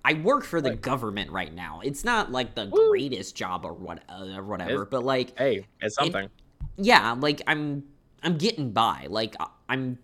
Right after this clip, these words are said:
Speaker 1: trying to get to a position where I take a giant jump and I kinda, like, can be a little bit more comfortable and then put more money into the show and having, like,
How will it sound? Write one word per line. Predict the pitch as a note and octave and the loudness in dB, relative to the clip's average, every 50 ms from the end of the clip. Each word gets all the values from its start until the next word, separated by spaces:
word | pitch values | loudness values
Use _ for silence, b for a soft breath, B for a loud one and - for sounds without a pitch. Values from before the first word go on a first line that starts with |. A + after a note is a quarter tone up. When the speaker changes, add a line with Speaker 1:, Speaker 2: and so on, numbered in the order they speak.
| _ _ | _ _
Speaker 1:
trying | - - - - D3 C3+ C#3 D#3 D#3+ E3 D#3+ | -10 -6 -2 0 2 4 4 2 2 0 -2
to | - D#3+ | -2 0
get | D3+ D#3+ D#3 | 0 0 0
to | - E3+ | 0 0
a | D#3 | 0
position | D3 D3+ C3+ D#3 D3+ D3 D3 C#3+ | 0 0 -2 -2 -2 -2 -2 -2
where | C#3+ C3+ C3+ B2+ - | -2 0 0 0 0
I | - B2 C3+ C3+ A#2+ - - - - B2+ A2+ - - - - C3 A#2+ A2 A2 | 0 0 -2 -2 -4 -8 -14 -12 -12 -12 -12 -14 -14 -12 -10 -10 -8 -8 -6
take | - D3+ D3 - | -4 -2 0 0
a | B2+ A2+ A2 A2+ - F#2+ - G2+ - - | 0 -2 -2 -6 -10 -12 -14 -14 -14 -14
giant | B2+ - B2+ G#2 G2+ A2 C3+ D3+ D#3 - - - C#3+ B2+ | -6 -2 -2 0 2 2 2 2 0 -4 -8 -10 -8 -8
jump | A2+ - A2 A2+ D3 G#3 C4 - - b b b b b b b - | -6 -4 -2 -2 -2 -2 -4 -8 -10 b b b b b b b -2
and | B2+ | 0
I | C3 A#2 A2+ | 2 0 0
kinda, | - - B2+ A#2+ A#2+ A2+ | 0 -2 -4 -4 -4 -4
like, | A#2 A#2 A#2 A2+ - - - C3 B2 B2 - - | -6 -6 -6 -8 -10 -12 -12 -12 -12 -12 -12 -10
can | - C#3+ C3 | -8 -6 -6
be | A#2 B2 A#2+ A#2+ | -4 -4 -4 -4
a | A2 | -4
little | G2+ A#2 A#2+ | -4 -2 -2
bit | A#2 G#2+ E2+ | -2 -2 -4
more | G#2+ A2 G2+ | -4 -6 -8
comfortable | - - A2 A#2 A#2 - D3+ D3 E3+ F#3 F3 - - | -6 -6 -6 -6 -4 -4 -2 -2 -2 -2 -2 -2 -4
and | B2 A#2 A#2+ | -4 -4 -4
then | A2+ G#2 | -4 -4
put | - - C#3+ - - | -4 -6 -6 -6 -4
more | G2+ A2 G#2+ | -6 -6 -4
money | G2+ G#2+ A2 A2 G#2 - - | -4 -6 -6 -8 -10 -10 -10
into | - G#2 B2+ D3 D3+ - F3+ E3+ | -10 -8 -4 0 2 4 4 4
the | E3 | 2
show | D#3+ - - F3 E3+ E3+ E3+ E3 D3+ - - | 0 -2 0 0 2 2 2 2 0 0 -4
and | G#2 G2+ | -6 -8
having, | F#2+ G2+ G2+ G2+ G#2 F#2+ F#2+ | -6 -6 -6 -6 -6 -8 -10
like, | F2+ F2 E2 C#2 - - | -10 -10 -10 -12 -14 -16